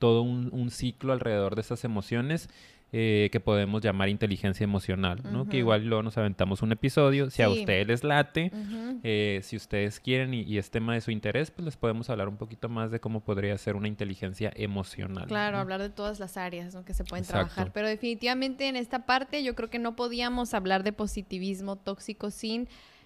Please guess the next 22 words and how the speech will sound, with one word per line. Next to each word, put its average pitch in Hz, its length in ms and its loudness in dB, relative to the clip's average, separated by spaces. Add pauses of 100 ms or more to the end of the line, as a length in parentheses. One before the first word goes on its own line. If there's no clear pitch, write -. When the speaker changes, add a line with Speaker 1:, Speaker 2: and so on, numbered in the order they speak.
(380)
Speaker 2:
eh, 190 600 -2 (180)
poder 208 340 0
platicar 214 560 -4
con 233 160 -6
ustedes 208 460 -4
acerca 202 480 -4
de 202 240 -2
la 185 160 -2
otra 185 240 -6
parte, 185 360 -6
que 180 280 -2
es 190 140 -6 (200)
cómo 240 280 2
podemos 240 440 -2
evitar 240 540 2 (320)
que 214 140 -2
eso 208 180 -4
nos 226 200 -4
afecte, 214 440 -6
que 220 100 -8
ese 214 160 -6
positivismo 208 1000 -6